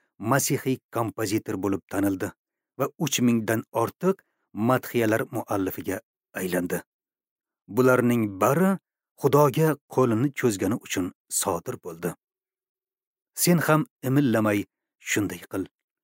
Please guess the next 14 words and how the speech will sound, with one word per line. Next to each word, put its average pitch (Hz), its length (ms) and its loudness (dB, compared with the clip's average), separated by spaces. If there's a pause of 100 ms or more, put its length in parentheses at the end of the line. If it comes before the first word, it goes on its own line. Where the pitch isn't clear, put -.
(580)
Azob 139 460 4
va 131 200 0
dardlar 107 500 -2 (360)
seni 151 260 2
Xudodan 120 500 0
yuz 104 240 -4
burishga 98 400 -4
undaydi. 95 540 -6 (680)
Yengil 127 440 4
yo'llar 110 500 2 (300)
seni 139 340 4
o'ziga 113 380 0 (100)
og'dirmoqchi 95 680 -4
bo'ladi. 95 340 -4